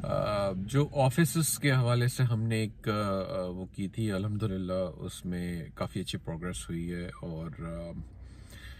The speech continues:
अ, इस्लामाबाद में, यहाँ पहरिया टाउन में हमने तकरीबन चीज़ें फाइनलाइज कर ली हैं और इंशाल्लाह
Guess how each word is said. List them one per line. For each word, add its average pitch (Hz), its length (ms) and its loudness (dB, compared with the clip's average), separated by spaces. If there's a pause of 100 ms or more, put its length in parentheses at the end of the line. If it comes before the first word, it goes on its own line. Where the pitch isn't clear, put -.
(560)
अ, 62 520 -6 (320)
इस्लामाबाद 90 880 -4
में, 85 380 -4
यहाँ 85 260 -4
पहरिया 90 420 -6
टाउन 85 260 -4
में 82 420 -4
हमने 80 340 -4
तकरीबन 82 440 -8
चीज़ें 82 280 -6
फाइनलाइज 90 520 -4
कर 101 140 -2
ली 98 180 -4
हैं 104 240 -2
और 92 220 0
इंशाल्लाह 80 720 -4